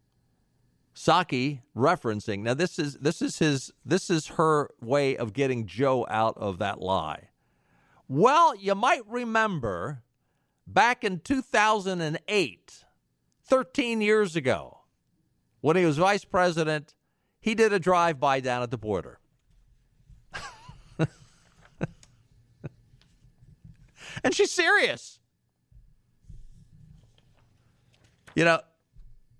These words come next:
uh, Joe Donald Trump had it under control. You have completely blown it up. Donald Trump's been down the border several times since he's been out of office.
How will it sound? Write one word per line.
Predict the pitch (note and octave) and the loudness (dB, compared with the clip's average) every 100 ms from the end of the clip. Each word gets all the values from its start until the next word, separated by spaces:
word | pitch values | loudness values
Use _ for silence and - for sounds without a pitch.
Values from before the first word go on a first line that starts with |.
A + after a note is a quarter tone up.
| _ - | _ -2
uh, | A#2+ A2+ | 0 2
Joe | A#2 D3 E3 D#3 - A2+ D3 _ _ C#3 C3 | 0 0 0 0 -6 -18 -20 _ _ -20 -4
Donald | E3+ A3+ G3 C3 A2+ _ | 0 2 0 -4 -10 _
Trump | - D#3 - - | -2 -2 -2 -6
had | D3 | -4
it | B2+ A#2 | -2 -2
under | A2 | -4
control. | F#2+ F2 D#2+ F#2+ D2+ B1+ _ _ _ _ _ _ _ _ _ _ _ _ _ _ _ _ _ | -8 -10 -4 -2 -2 -6 _ _ _ _ _ _ _ _ _ _ _ _ _ _ _ _ _
You | C3 G#3 | -2 0
have | F3+ | 0
completely | - G2 C#3+ G#2+ F#2 | -2 -2 -2 -2 -6
blown | D#2 G2+ A#2 G2+ | -2 0 0 0
it | E2 | -2
up. | E2 - - - _ _ _ _ - - - _ _ _ _ _ _ _ _ - | -4 -8 -16 -20 _ _ _ _ -20 -20 -20 _ _ _ _ _ _ _ _ 2
Donald | D#3 C4+ D4+ | 4 4 2
Trump's | D3+ F3+ D3+ | 0 0 -2
been | - C#3+ | -4 2
down | C#3+ C#3+ | 2 2
the | C3 | 0
border | B2 E3 D#3 | -2 -4 -2
several | G#3+ C#4+ B3+ | 0 0 -2
times | - A#2+ A#2 C#3+ - | -2 0 0 -2 -6
since | - G3+ G#3+ | -4 -4 -4
he's | A3 F3+ | -6 -2
been | G#3 | 2
out | G#3 G#3+ | 4 2
of | G#3+ | 4
office. | A3 C#4 - A#2 - - | 4 4 2 -2 -6 -20